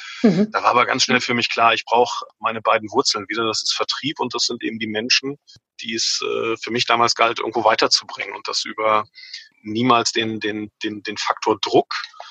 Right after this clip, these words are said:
Speaker 2: oder dass die Leute das müssen, sondern mein Ansatz ist immer der gewesen, ich, ich wollte Spaß mit den Leuten haben. Und ich habe gemerkt, wenn die Spaß haben, kommen die einfach in eine andere Bewegung. Und, äh,
Speaker 1: Mhm.
Speaker 2: das ist jetzt so zusammengefasst, ähm,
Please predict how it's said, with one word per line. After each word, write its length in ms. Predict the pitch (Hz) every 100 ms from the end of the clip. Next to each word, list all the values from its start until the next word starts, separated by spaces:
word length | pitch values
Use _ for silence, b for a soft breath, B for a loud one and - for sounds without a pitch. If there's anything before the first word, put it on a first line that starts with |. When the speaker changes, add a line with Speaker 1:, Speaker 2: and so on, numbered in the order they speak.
| B _
Speaker 2:
oder 400 | 120 110 113 110
dass 180 | 107 104
die 120 | -
Leute 240 | 110 123 117
das 180 | 110 120
müssen, 280 | 151 160
sondern 480 | 127 123 120 120 117
mein 220 | 117 117
Ansatz 260 | - 127 123
ist 80 | 120
immer 140 | 123
der 180 | 110 117
gewesen, 400 | 139 127 127 127
ich, 160 | 117 -
ich 120 | -
wollte 160 | 127 -
Spaß 240 | 135 -
mit 100 | 131
den 80 | 110
Leuten 340 | 104 107 - 101
haben. 220 | 110 120
Und 80 | 117
ich 60 |
habe 100 | -
gemerkt, 280 | 113 113 -
wenn 100 | 107
die 80 | 120
Spaß 320 | - 120 120 120
haben, 140 | 113
kommen 180 | - 113
die 100 | -
einfach 200 | - -
in 80 | 113
eine 80 | -
andere 200 | 107 113
Bewegung. 380 | _ 120 139 98
Und, 280 | _ _ -
äh, 120 | -
Speaker 1:
Mhm. 560 | 214 196 185 185 185 175 B B _
Speaker 2:
das 140 | - -
ist 200 | - -
jetzt 240 | 110 -
so 400 | - 110 110 110 _
zusammengefasst, 1040 | - - 113 113 160 170 - 156 - - 156
ähm, 540 | 143 139 139 135 143